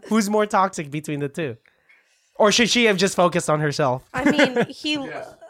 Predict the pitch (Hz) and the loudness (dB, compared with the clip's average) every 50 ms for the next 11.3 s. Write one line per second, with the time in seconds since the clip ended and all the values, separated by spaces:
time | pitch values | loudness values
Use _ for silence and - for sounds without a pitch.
0 | - 262 - - 285 294 294 - 311 302 302 294 269 - _ _ - - 247 262 | -12 -6 -2 0 0 0 0 0 -2 0 0 -2 -6 -8 _ _ -2 0 0 0
1 | 285 302 294 311 320 302 285 220 202 - 285 277 - - - - _ - 226 254 | 0 -2 -4 -4 -2 -2 -4 -6 -8 -10 -10 -10 -10 -12 -20 -20 _ -14 -6 -4
2 | 254 240 254 269 233 269 254 - - 254 240 247 233 220 - - - _ _ _ | -2 -2 -2 -2 -6 -8 -10 -8 -6 -4 -4 -4 -4 -6 -10 -16 -20 _ _ _
3 | _ _ - 220 220 214 208 208 208 208 233 285 254 - - - 202 190 185 180 | _ _ -6 -4 -4 -4 -4 -4 -4 -2 -2 -2 -4 -6 -4 -2 -2 0 -2 -4
4 | 190 202 233 233 233 - - 277 269 262 285 302 247 269 269 226 214 - 247 233 | -6 -8 -10 -12 -10 -6 -4 -2 -2 -2 -2 -4 -4 -4 -4 -4 -4 -2 -2 -2
5 | 254 254 - - 202 185 - - _ _ _ _ _ _ _ _ _ _ _ _ | -2 -2 -6 -10 -12 -12 -12 -14 _ _ _ _ _ _ _ _ _ _ _ _
6 | _ _ _ - - - 294 320 349 392 403 381 277 196 165 156 160 165 165 170 | _ _ _ -8 0 2 2 4 4 4 4 2 2 0 -6 -8 -8 -4 0 2
7 | 170 180 208 226 - - - - - - - 254 269 269 214 180 151 143 - - | 4 4 4 4 2 0 -2 0 2 2 2 2 2 2 0 -2 -6 -10 -8 -2
8 | 160 180 196 196 185 175 160 151 151 147 135 160 147 - - 143 - - - - | 2 4 6 6 6 6 4 0 -4 -4 -4 -4 -6 -6 -14 -20 -20 -20 -20 -16
9 | - - - 190 247 269 269 220 202 196 226 208 214 214 196 180 220 214 214 185 | -10 -4 -2 0 2 2 4 4 4 4 4 4 4 4 4 2 2 2 0 -2
10 | - 175 180 185 170 170 160 - 165 147 160 156 156 143 151 143 143 139 - 143 | -2 0 0 2 2 2 2 0 0 2 2 2 2 2 2 0 0 0 -2 -2
11 | 127 117 113 101 76 101 | -2 -2 -4 -8 -10 -14